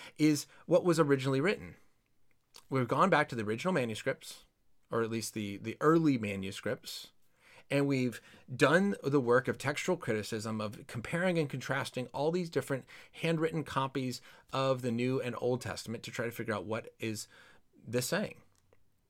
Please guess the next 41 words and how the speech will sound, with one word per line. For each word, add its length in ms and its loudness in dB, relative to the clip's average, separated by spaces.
Now, 100 12
what 140 10
is 60 4
often 480 4
meant 420 4
by 180 6
this 240 0
objection, 480 -4
"The 60 2
Bible 220 2
has 60 0
been 120 0
translated 600 0
over 220 0
and 80 0
over 140 -2
again," 220 -4
is 160 -2
I 100 0
think 180 -4
they 100 0
mean 180 0
it's 120 -2
been 120 0
copied 360 2
over 180 -2
and 80 -2
over 160 -4
again, 220 -14
that 160 -2
there 220 6
are 140 4
many 320 2
manuscripts, 760 0
the, 100 0
it, 300 0
as 260 -2
it's 120 -6
gone 180 0
through 180 -2
transmission, 1120 0